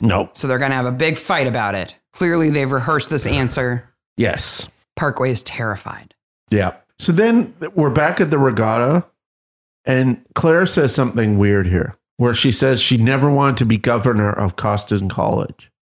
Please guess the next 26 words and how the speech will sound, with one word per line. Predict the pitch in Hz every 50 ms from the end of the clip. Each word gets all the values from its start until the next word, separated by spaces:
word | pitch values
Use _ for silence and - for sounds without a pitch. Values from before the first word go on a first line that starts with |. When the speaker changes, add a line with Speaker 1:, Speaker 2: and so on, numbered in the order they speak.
| _ _ _
Speaker 2:
Which | - 190 - - - - -
we | 175 175
think | 160 - 180 165 151
is | 156 139
where | 147 156 151 143
she | - - 160 147
met | 143 135 131 120 - 123
Henry. | 117 135 127 117 104 65 - - - - _ _ _ _ _ _ _ _ _ _ _ _ _ _
Speaker 1:
Which | - 151 139 -
is | 165 160 - -
the | 156 151 -
only | - 147 151 160 160 160 151
mention | 147 143 139 143 131 - 151 131
of | 127 123 107
her | 107 131 127 120
being | 110 120 117 110 107
a | 107 98
teacher | - - 120 113 - - 110 110 110 - _ -
ever. | 113 107 92 104 - - - _ _ _ _ _ _ _ _ _ _ _ _
Speaker 2:
She's | - - 185 139
not | 190 190 196 208
a | 185
teacher. | - - 127 117 - - - - 131 - _
She's | _ - - 156 147
a |
governor. | 139 170 175 160 147 123 90 - - -